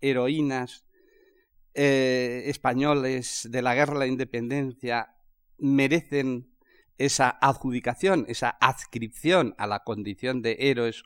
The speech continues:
o de heroínas. Segunda cuestión, la construcción del imaginario, cuyo título, eh, es el título del ciclo de conferencias. ¿Cómo se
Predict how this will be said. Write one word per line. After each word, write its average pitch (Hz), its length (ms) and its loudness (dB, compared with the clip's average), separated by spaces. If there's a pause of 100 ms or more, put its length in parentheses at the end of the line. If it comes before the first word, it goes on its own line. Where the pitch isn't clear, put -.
o 113 160 -6
de 107 240 -8
heroínas. 110 720 -8 (960)
Segunda 143 680 -2 (140)
cuestión, 117 720 -6 (1400)
la 123 320 -4
construcción 139 600 0
del 165 120 0
imaginario, 123 800 -2
cuyo 107 280 -10
título, 113 640 -4
eh, 104 520 -10
es - 160 -14
el 117 160 -6
título 120 320 -4
del 107 160 -2
ciclo 101 400 -10
de 98 120 -12
conferencias. 101 640 -14 (120)
¿Cómo 196 480 4
se - 460 -6